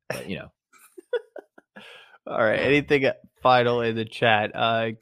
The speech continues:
Speaker 2: Gilberto says that he hates it when
Speaker 1: <laughs>
Speaker 2: John and James make fun of me for being young 'cause we're the same age. I feel like they need to be made fun of more for being old. If I'm gonna
Speaker 1: Yeah,
Speaker 2: get a lot of shit
Speaker 1: man.
Speaker 2: for being young,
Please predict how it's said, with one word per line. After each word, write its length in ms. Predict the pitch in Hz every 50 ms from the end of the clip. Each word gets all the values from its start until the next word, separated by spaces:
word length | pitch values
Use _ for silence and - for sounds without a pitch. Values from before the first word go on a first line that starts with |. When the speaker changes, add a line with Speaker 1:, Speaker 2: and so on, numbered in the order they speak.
| _ -
Speaker 2:
Gilberto 680 | 117 117 113 107 - 120 123 123 123 123 110 104 101 101
says 600 | - - 110 107 107 107 107 104 101 98 - - - _ _ 185 _ _ _
that 100 | 190 147
he 120 | 113 117
hates 240 | 110 - 110 110 -
it 240 | 156 - - - - 254 190 - - -
when 140 | - 190 156 -
Speaker 1:
<laughs> 40 | -
Speaker 2:
John 220 | 117 113 117 123 117
and 80 | 107
James 320 | 110 113 113 113 107 - -
make 220 | 113 113 107 98
fun 160 | _ 110 107 107
of 60 | 107
me 120 | 107 107
for 140 | 104 110 98
being 240 | 92 104 101 101 95
young 240 | 92 98 98 101 95
'cause 180 | - 101 -
we're 140 | 98 98 95
the 100 | 95 95
same 300 | - - 101 92 95 90
age. 300 | 87 92 92 90 - - - _ _ _ _ _
I 80 | 123 139
feel 140 | 139 190 190
like 200 | 180 170 - 117
they 100 | 113 110
need 200 | 110 113 110 107
to 40 | 107
be 140 | 107 107
made 300 | 104 101 101 98 95 85
fun 160 | - 98 95 98
of 160 | 98 95 87
more 180 | 98 95 95
for 180 | 92 - 98 92
being 280 | - 92 92 90 90 -
old. 340 | - 90 92 95 110 123 127 -
If 60 | - -
I'm 60 | 120
gonna 40 | 123
Speaker 1:
Yeah, 400 | 131 127 127 127 127 127 127 127 123 117
Speaker 2:
get 60 | 107 98
a 40 |
lot 120 | 101 101 101
of 60 | 104
shit 260 | 104 107 110 110 107 107
Speaker 1:
man. 40 |
Speaker 2:
for 80 | 113 107
being 320 | 95 101 107 101 101 98 95
young, 480 | 95 92 98 107 127 139 147 151 151